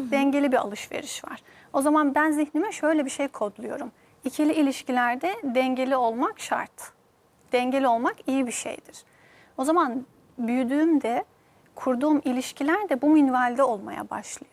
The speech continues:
Speaker 1: Yani
Speaker 2: Çünkü
Speaker 1: olumlu kurallar da yine
Speaker 2: Hı hı.
Speaker 1: bu süreçte şekilleniyor,
Speaker 2: Evet.
Speaker 1: değil mi? Sadece olumsuz olmak zorunda değil.
Speaker 2: Evet, yani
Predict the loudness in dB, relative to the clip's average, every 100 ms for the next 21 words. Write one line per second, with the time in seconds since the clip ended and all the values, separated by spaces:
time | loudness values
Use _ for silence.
0 | -10 -2 0 0 -2 0 0 0 -2 -2
1 | 2 2 2 2 0 0 -2 -2 -2 -12
2 | _ 2 2 0 -4 -12 _ -6 -4 2
3 | 2 0 -4 -4 -4 -6 -6 -2 0 -2
4 | -2 -2 0 0 0 -2 -2 -2 -2 -6
5 | -4 -2 -2 -4 -4 -2 -2 -2 -4 -2
6 | -2 -2 -2 -2 -2 -8 -2 0 0